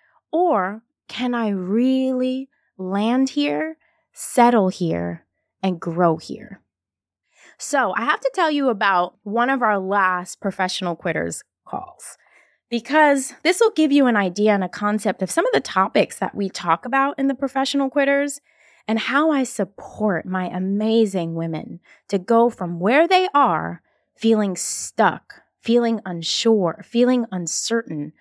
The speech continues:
not knowing how to navigate this job market right now,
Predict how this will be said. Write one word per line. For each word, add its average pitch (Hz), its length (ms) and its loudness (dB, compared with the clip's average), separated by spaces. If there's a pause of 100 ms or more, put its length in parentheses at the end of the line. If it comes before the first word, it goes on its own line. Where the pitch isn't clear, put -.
(580)
not 233 320 0
knowing 240 400 -2
how 202 160 -4
to 180 100 -4
navigate 185 840 -4
this 269 280 0
job 196 360 2
market 190 440 -2
right 165 240 -6
now, 214 480 -2